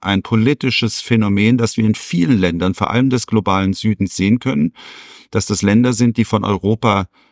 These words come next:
dominiert worden sind. Das gilt auch für den Nahen Osten, spätestens als dann, äh, Großbritannien und Frankreich in der Region dominant wurden in den neunzehnhundertzwanziger Jahren nach dem Ersten Weltkrieg. Es gilt ein bisschen davor auch schon für das Osmanische Reich,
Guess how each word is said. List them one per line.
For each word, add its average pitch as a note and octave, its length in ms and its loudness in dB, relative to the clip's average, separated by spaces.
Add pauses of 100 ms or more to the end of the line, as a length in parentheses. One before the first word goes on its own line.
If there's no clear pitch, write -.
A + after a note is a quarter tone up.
(160)
dominiert G2+ 640 2
worden C3 340 2
sind. C#3+ 540 0 (160)
Das F#2 240 -2
gilt A2 280 0
auch A#2+ 300 -2
für - 180 -2
den B2+ 180 2
Nahen G#2 260 2
Osten, B2 320 -2
spätestens - 640 -2
als - 380 -6
dann, F#2 340 0
äh, F2+ 340 -2
Großbritannien G#2 1000 0
und F2+ 300 -2
Frankreich A2+ 600 -2
in A2 160 0
der G2+ 140 0
Region G#2 360 0
dominant G2 600 0
wurden G2 260 0
in F#2 160 0
den F2 240 2 (460)
neunzehnhundertzwanziger G2 800 0
Jahren F#2+ 320 2
nach F2+ 160 0
dem F2 160 -2
Ersten F2 440 -2
Weltkrieg. G2 420 -2
Es A2 100 -2
gilt C3 180 0
ein A#2+ 140 2
bisschen F#3+ 340 0
davor B2 340 0
auch D3+ 120 -2
schon - 180 0
für A#2 80 -2
das G#2 160 -2
Osmanische G#2 720 2
Reich, G2 460 -2